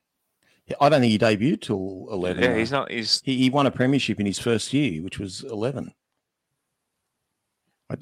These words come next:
Speaker 1: I don't think he was a player in two thousand and ten. We can, we
Speaker 2: I
Speaker 1: can
Speaker 2: thought
Speaker 1: look it
Speaker 2: he was
Speaker 1: up.
Speaker 2: joking. I don't think he was that old. But yeah, he's
Speaker 1: Oh.
Speaker 2: thirty. He's
Speaker 1: His
Speaker 2: thirty-four
Speaker 1: debut,
Speaker 2: now, isn't
Speaker 1: debut
Speaker 2: he?
Speaker 1: year
Speaker 2: Yeah.
Speaker 1: was two thousand eleven. I guess when you get a halfback and you win a comp with him in the first year, you think sign him up for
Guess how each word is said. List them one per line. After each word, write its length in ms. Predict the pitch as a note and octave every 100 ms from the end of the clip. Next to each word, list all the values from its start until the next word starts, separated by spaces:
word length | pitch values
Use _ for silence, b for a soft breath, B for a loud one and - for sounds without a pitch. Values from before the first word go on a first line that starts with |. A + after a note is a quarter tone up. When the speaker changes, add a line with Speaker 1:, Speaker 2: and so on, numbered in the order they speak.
| C#3+
Speaker 1:
I 40 |
don't 160 | A2+ A2+
think 100 | A2
he 80 | G#2
was 140 | G2
a 40 | G2+
player 340 | G#2 G#2+ G#2
in 100 | F#2+
two 140 | F#2+
thousand 340 | F#2 F#2 F2 F#2
and 100 | F2
ten. 280 | F#2 F2+ F#2
We 100 | F#2+
can, 160 | A2+
we 80 | B2+
Speaker 2:
I 20 |
Speaker 1:
can 80 | A#2 B2
Speaker 2:
thought 40 |
Speaker 1:
look 60 | -
it 40 |
Speaker 2:
he 60 | G#2+
was 100 | -
Speaker 1:
up. 40 | A#2+
Speaker 2:
joking. 160 | D#3+ A2
I 60 | A2+
don't 100 | A2
think 100 | F#2+
he 80 |
was 140 | F2+ E2+
that 160 | E2+
old. 300 | F2 C#3 G#2+ b b b
But 160 | A2+ B2+
yeah, 180 | B2+ D3+
he's 360 | B2+ C3 C3+ -
Speaker 1:
Oh. 100 | A2
Speaker 2:
thirty. 320 | G2+ F#2+ F2 _ _ _ _ _ _ b b b _
He's 200 | C#3 D3+
Speaker 1:
His 80 | G2
Speaker 2:
thirty-four 680 | - G2+ G2 B2 B2 A2+ G#2
Speaker 1:
debut, 140 | C#3 A#2+
Speaker 2:
now, 120 | E2+
isn't 180 | F2+ B2+
Speaker 1:
debut 160 | A#2
Speaker 2:
he? 60 | A2+
Speaker 1:
year 100 | A2+
Speaker 2:
Yeah. 60 | A2
Speaker 1:
was 200 | G#2+ G2+
two 160 | - G#2+
thousand 380 | A2 G#2+ G2+ G2+
eleven. 440 | G2+ A2+ G#2 G2 _ _ _ _ _ _ _ -
I 60 | A2+
guess 200 | A#2+ -
when 120 | A2
you 40 |
get 100 | G#2
a 40 | G2
halfback 460 | F#2 G#2 - G#2 G2
and 100 | F#2+
you 80 |
win 120 | G2+ G2+
a 60 |
comp 240 | F#2 G2+ A2+
with 100 | F#2
him 140 | F#2
in 80 | F#2
the 80 | F#2
first 360 | G#2 G#2 F#2 A2+
year, 140 | A2
you 120 | G2
think 220 | F#2 G#2 F#2
sign 260 | A2 G#2
him 120 | G2+
up 140 | G2 -
for 100 | G2